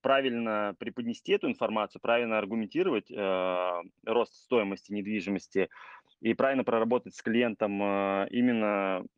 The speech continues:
э, увеличение сроков окупаемости. Вот. Потому что, э, ну, так скажем, клиент может сказать, что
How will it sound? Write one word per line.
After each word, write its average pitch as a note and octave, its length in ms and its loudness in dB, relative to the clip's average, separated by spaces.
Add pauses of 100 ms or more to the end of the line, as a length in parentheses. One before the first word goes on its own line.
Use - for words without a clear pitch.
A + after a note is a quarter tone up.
(220)
э, F#2+ 560 -2 (120)
увеличение B2 400 2
сроков A2 340 -6
окупаемости. F#2+ 720 -4 (200)
Вот. G2+ 280 2 (460)
Потому A#2 320 0
что, A#2 440 2 (380)
э, G#2 340 2
ну, G2 220 -2 (800)
так A2+ 120 -6
скажем, A2+ 220 -4
клиент C3+ 260 2
может B2+ 240 2
сказать, B2+ 280 2
что G#2+ 680 0